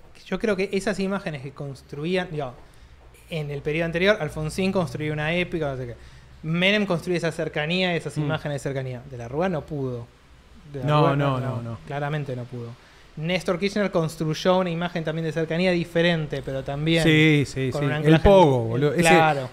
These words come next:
Speaker 2: esas imágenes del chabón que lo ves haciendo mosh en el medio de la gente, decís, "Loco, esto es,
Speaker 1: Que
Speaker 2: es insólito que esto es el presidente".
Speaker 1: Cristina, vos decías, esa figura de madre,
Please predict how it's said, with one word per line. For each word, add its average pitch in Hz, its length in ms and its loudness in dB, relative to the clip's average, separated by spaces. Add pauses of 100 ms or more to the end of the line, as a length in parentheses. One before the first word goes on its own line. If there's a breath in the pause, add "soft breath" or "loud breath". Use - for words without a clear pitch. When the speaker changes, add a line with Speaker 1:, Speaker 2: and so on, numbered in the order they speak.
Speaker 2:
esas 185 220 4
imágenes 165 420 2
del 131 100 -2
chabón 156 220 -2
que 156 80 0
lo 131 220 0
ves 156 140 2
haciendo 147 340 -2
mosh 160 360 0 (120)
en 117 120 -8
el 113 80 -8
medio 147 140 -4
de 143 60 -2
la 120 100 -4
gente, 175 280 -4
decís, 117 260 -8
"Loco, 147 240 -4
esto 156 180 -2
es, - 300 -8 (500 soft breath)
Speaker 1:
Que 156 160 0
Speaker 2:
es 156 100 4
insólito 180 480 6
que 147 60 6
esto 143 100 -2
es - 100 -6
el 135 100 -4
presidente". 135 340 -2
Speaker 1:
Cristina, 208 220 2
vos 196 100 4
decías, 190 300 0
esa 180 220 -2
figura 170 300 0
de 165 100 0
madre, 151 480 0